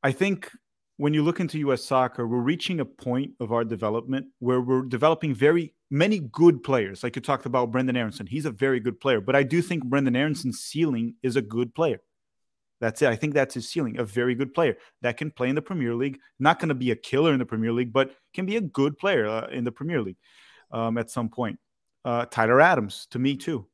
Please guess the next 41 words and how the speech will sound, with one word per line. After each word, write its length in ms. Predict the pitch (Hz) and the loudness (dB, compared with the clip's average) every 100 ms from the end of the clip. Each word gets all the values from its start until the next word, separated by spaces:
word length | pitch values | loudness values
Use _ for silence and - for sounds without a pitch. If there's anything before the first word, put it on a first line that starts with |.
| - | -6
I 100 | 110 | -4
think 400 | 151 160 135 - _ | -2 -2 -4 -14 _
somewhat 440 | - 147 143 143 | -4 -2 0 0
people 240 | 143 135 127 | -2 -4 0
talk, 240 | 131 - 147 _ - | -2 -2 -12 _ -2
when 160 | 135 | 2
they 100 | 143 | 2
compare 400 | 160 156 139 143 | 0 -2 0 2
him 120 | 135 | 2
to 80 | 120 | -2
Conte, 360 | - 135 143 147 | -2 -2 0 0
I 120 | 151 | 0
think 180 | 180 165 | -2 -6
it's 160 | - | -8
a 40 | 139 | -4
little 120 | 147 | -2
bit 140 | 139 | 0
of 80 | 139 | 2
nonsense. 360 | 151 151 117 107 | 0 0 -4 -8
He's 200 | 156 156 | -2 -2
a 100 | 135 _ _ _ | -2 _ _ _
great 320 | - 123 139 | -2 0 0
player, 220 | - 190 113 | 0 0 2
and 140 | 117 | -2
he's 100 | 113 | -4
gonna 160 | 127 131 | -4 -4
continue 480 | 135 131 131 131 | -4 -4 -2 0
to 60 | 135 | 2
be 100 | 139 | 0
a 40 | |
great 200 | 131 147 | 2 0
player, 220 | - 156 113 | 0 -2 -4
can 180 | 110 | -12
play 200 | - 113 | -6 -4
in 60 | 123 | -2
the 60 | 127 | 0
best 240 | 135 135 | -2 -4
league 120 | 139 | -6
in 60 | 143 | -2
the 60 | |
world. 280 | 147 170 117 | 0 0 -2